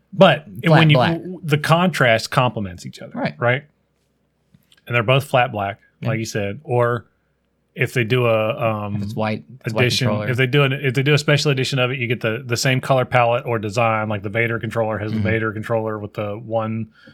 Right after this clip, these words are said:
Speaker 1: um,
Speaker 2: Uh, the one red, the custom controller I have, it's
Speaker 1: Yeah.
Speaker 2: the, the s-,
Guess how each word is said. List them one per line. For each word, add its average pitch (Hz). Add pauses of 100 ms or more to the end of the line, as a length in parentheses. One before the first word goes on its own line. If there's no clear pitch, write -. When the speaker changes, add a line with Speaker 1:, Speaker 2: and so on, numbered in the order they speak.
(420)
Speaker 1:
um, 117
Speaker 2:
Uh, 107
the 104
one 104
red, 104
the 113
custom 110
controller 104
I 101
have, 110
it's -
Speaker 1:
Yeah. 110
Speaker 2:
the, 107
the 107
s-, 107